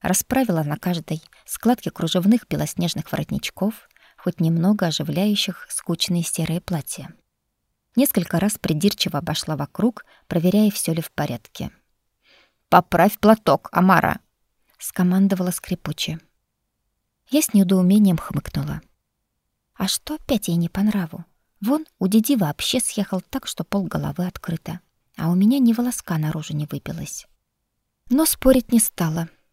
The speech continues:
послушно перетянула концы платка потуже. Шарлотта почему-то с неодобрением цыкнула сквозь зубы, но ничего не сказала. Еще раз прошлась мимо нас,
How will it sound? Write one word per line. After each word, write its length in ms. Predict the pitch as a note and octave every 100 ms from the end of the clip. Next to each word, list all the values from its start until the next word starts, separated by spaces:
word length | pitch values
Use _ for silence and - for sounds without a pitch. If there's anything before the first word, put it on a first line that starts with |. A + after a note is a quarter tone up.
| _
послушно 460 | F3 - G#3+ - F3+
перетянула 560 | - - F3 F3 E3
концы 360 | - E3 D#3+ -
платка 440 | - D#3 - -
потуже. 640 | G3+ G3 - D3+ - D3+ F3 _ _ _ _ _ _ _ _ -
Шарлотта 480 | - G#3+ B3 C#4+
почему-то 440 | A3+ G3+ - G#3+ G#3
с 120 | -
неодобрением 640 | F3+ F3+ E3 F#3+ F#3 E3+ D#3+
цыкнула 400 | - G#3 F#3 D#3+
сквозь 400 | - - D3+ -
зубы, 300 | A3 A3 C4+ - _ _
но 80 | A3
ничего 380 | A#3+ A3 - F3+
не 120 | F#3
сказала. 640 | F#3 - D#3+ - C#3+ C#3+ E3 _ _ _ _ _ _ -
Еще 300 | B3 - B3
раз 160 | F#3
прошлась 460 | - E3+ - F3+ -
мимо 220 | E3 D#3
нас, 360 | E3 C4 -